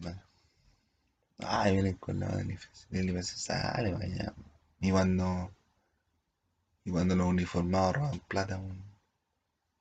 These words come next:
le falcaron cuántas empresas, cuántas, cuántas cosas, compadre, que se pueden hacer como en un gobierno, compadre. No se pudieron hacer porque faltaba plata.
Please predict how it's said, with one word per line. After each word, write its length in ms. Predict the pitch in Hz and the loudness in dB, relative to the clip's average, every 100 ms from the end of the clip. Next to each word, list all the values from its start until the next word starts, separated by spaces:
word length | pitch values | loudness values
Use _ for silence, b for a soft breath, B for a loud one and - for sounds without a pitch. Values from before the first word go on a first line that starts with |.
| _ _ _ _ _ _ _ _ | _ _ _ _ _ _ _ _
le 120 | 98 87 | -6 -2
falcaron 540 | 87 82 - 92 87 | -2 -4 -2 -2 -2
cuántas 340 | - 101 - | -2 -2 -4
empresas, 540 | 90 90 - 101 - - | -10 -10 -10 -8 -8 -2
cuántas, 560 | 95 95 - 92 90 90 - - _ _ _ _ _ _ _ _ _ _ _ | -2 -2 0 0 0 -4 -14 -20 _ _ _ _ _ _ _ _ _ _ _
cuántas 400 | - 101 95 90 | 0 0 2 -2
cosas, 320 | - 101 98 92 | 2 0 2 -2
compadre, 480 | 87 - - 95 | -6 -8 -4 -2
que 100 | 92 | -2
se 120 | 87 92 | -2 -2
pueden 240 | 95 90 | -2 -2
hacer 240 | 87 92 | -4 -6
como 280 | - 92 90 | -6 -6 -2
en 100 | 92 | -2
un 120 | 90 | -2
gobierno, 580 | 87 87 92 95 87 87 - - | -4 -4 -4 -6 -8 -12 -16 -14
compadre. 340 | 87 90 92 101 _ _ _ _ _ _ _ _ - - 90 | -12 -12 -14 -18 _ _ _ _ _ _ _ _ -12 -2 0
No 100 | 90 | 2
se 140 | 87 | 2
pudieron 260 | 87 90 90 | 4 4 2
hacer 280 | 92 92 - | 2 -2 -2
porque 280 | 90 - | -6 -4
faltaba 420 | 85 85 90 90 85 | -6 -4 0 0 0
plata. 480 | 90 92 90 90 | -2 -2 -4 -6